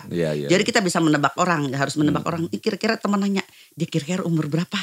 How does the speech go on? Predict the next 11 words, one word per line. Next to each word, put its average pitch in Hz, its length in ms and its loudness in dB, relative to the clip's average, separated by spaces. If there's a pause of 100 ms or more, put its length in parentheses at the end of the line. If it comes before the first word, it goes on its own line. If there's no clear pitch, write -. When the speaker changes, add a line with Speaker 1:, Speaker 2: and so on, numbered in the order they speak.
(240)
Speaker 1:
Iya. 87 220 0
Speaker 2:
Orangnya 175 300 2
bagaimana? 190 500 2 (320)
Speaker 1:
Iya, 92 160 -2
Speaker 2:
Gitu 165 140 2
Speaker 1:
iya, 131 60 4
Speaker 2:
loh. 113 120 0
Speaker 1:
iya. 76 80 -10 (300)
Speaker 2:
Jadi 190 200 4
itu 247 160 0
suatu, 175 360 4